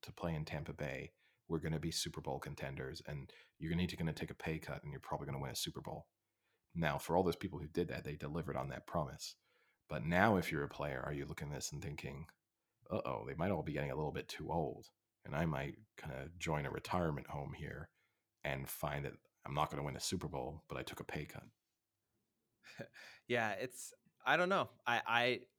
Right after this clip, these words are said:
Speaker 2: listen, with Tom Brady, I won't put anything past him. I can see either option being out there, but the level he's playing at is still a great level, and I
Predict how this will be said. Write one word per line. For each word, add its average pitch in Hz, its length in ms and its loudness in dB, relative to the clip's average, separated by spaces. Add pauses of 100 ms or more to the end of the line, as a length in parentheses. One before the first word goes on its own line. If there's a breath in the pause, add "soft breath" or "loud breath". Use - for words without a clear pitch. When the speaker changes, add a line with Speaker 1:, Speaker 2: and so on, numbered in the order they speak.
(140)
Speaker 2:
listen, 117 260 0
with 110 160 0
Tom 127 240 4
Brady, 120 480 2 (460 soft breath)
I 110 200 4
won't 110 320 0 (160)
put 123 160 0
anything 110 360 -2
past 107 320 2
him. 123 360 -4
I 95 300 0 (1200)
can 110 140 -4
see 107 300 -6
either 127 320 4
option 107 420 2
being 101 200 -4
out 98 220 -4
there, 95 280 -4 (340 soft breath)
but 98 240 0 (280)
the 107 120 0
level 123 340 6
he's 113 180 2
playing 104 340 0
at 95 140 0
is 92 140 -4
still 104 220 -2
a 95 60 -6
great 95 260 -4
level, 92 420 -6 (420)
and 98 120 -4
I 95 120 -4